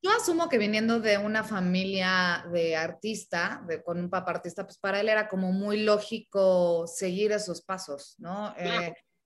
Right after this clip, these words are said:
Speaker 1: yo supongo, ojo, estoy especulando, no es como que yo platiqué con él y me dijo, "Sí,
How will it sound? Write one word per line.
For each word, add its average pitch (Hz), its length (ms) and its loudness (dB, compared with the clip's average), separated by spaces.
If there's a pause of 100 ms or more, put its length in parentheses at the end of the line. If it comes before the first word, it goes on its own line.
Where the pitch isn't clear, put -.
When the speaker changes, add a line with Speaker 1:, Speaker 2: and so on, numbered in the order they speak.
(180)
Speaker 1:
yo 285 80 8
supongo, 240 540 2
ojo, 233 440 2
estoy 180 240 4
especulando, 180 840 0
no 175 160 -4
es 190 80 -2
como 208 240 0
que 190 100 -6
yo 185 140 0
platiqué 202 400 0
con 185 180 2
él 175 140 2
y 175 60 -2
me 175 120 -4
dijo, 175 200 -8
"Sí, 440 180 -6